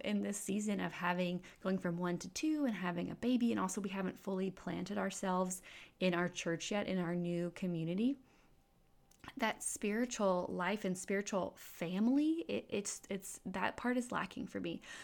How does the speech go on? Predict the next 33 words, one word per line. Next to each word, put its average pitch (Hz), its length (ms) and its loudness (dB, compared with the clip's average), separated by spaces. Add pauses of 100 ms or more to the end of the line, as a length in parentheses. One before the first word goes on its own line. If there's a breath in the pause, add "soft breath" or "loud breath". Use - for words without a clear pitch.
So - 180 2
for 214 160 0
this 220 300 -2
month, 202 260 2
I 185 80 -2
really 190 260 0
wanna 208 180 0
make 190 180 -2
a 180 80 -4
priority 185 920 0 (440 loud breath)
to, 202 120 0 (280)
you 180 120 0
know, 170 400 -2 (300)
go 190 180 6
to 226 100 6
church 175 500 0
and 175 300 -2
to 175 440 -2
invest 175 680 -4
in 196 140 2
my 175 160 -2
spiritual 180 640 -4
life 170 260 -2
and 180 160 -2
make 185 180 -4
that - 240 -6
time 170 320 -4
commitment 170 500 -4
this - 220 -8
month. - 440 -4 (480 soft breath)
So - 220 -2
for 220 160 -4
you, 202 420 0